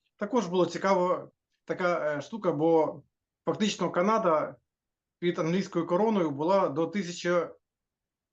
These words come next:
дев'ятсот, не пам'ятаю якого, вони остаточно прийняли вже, е, Конституцію в тисяча дев'ятсот вісімдесят другому році і стали вже незалежними, а так вони знаходились під, е, англійською короною.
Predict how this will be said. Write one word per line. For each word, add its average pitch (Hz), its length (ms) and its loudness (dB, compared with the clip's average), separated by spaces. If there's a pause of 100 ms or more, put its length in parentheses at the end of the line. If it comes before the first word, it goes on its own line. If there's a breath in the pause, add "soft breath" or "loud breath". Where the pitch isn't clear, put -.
(180)
дев'ятсот, 160 460 -4
не 156 60 -8
пам'ятаю 165 380 2
якого, 196 300 4
вони 165 360 2
остаточно 151 680 -2
прийняли 165 360 4
вже, 147 220 0
е, 127 400 -2
Конституцію 165 720 -4
в 131 80 -10
тисяча 156 340 -2
дев'ятсот 160 360 -2
вісімдесят 160 320 -2
другому 202 380 2
році 147 240 -2
і 139 40 0
стали 151 260 0
вже 139 120 -2
незалежними, 147 680 0
а - 20 -6
так 196 200 -2
вони 185 420 0 (360)
знаходились 170 580 0
під, 165 260 -4
е, 143 540 -2 (360)
англійською 165 540 4
короною. 127 540 0